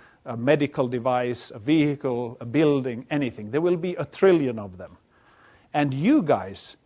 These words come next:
will be developing services that run on those connected devices. And we want you to be able to do that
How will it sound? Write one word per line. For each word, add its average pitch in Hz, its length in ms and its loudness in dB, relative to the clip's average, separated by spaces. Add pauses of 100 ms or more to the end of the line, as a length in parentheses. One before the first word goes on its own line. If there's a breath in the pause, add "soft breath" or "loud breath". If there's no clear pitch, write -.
(120)
will 151 180 0
be 147 140 0
developing 135 680 4
services 120 640 2
that 120 160 -4
run 135 260 2
on 113 160 -4
those 110 480 -4 (240)
connected 127 460 -4
devices. 101 680 -6 (840 soft breath)
And 165 120 0
we 220 80 4
want 294 280 0
you 214 120 2
to 175 140 -2
be 143 120 2
able 143 200 4
to - 160 -6
do 143 240 2
that 117 340 -2